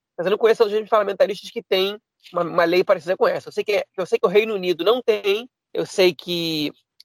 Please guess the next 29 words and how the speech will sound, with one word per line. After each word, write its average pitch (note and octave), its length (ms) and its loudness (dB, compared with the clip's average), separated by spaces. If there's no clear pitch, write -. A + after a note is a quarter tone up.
que - 100 -2
a F3 60 0
França G#3+ 500 2
não A3 160 2
tem, G#3+ 280 2
eu A#3 80 4
sei A3+ 120 0
que - 80 2
a A3 40 4
Alemanha A3 380 2
também G3 200 0
não A3+ 120 0
tem. C3 220 -6
Ainda G3+ 140 -6
que G3 100 -4
a - 40 0
França F#3 320 -2
seja F3 260 -2
um E3+ 140 -6
regime F3+ 340 0
híbrido D3+ 340 -4
entre, D3 160 -10
entre D3 260 -8
presidencialismo D#3+ 460 -6
e - 20 -20
parlamentarismo, E3+ 520 0
mas C#3+ 120 -6
a E3 60 4
Alemanha F3 600 2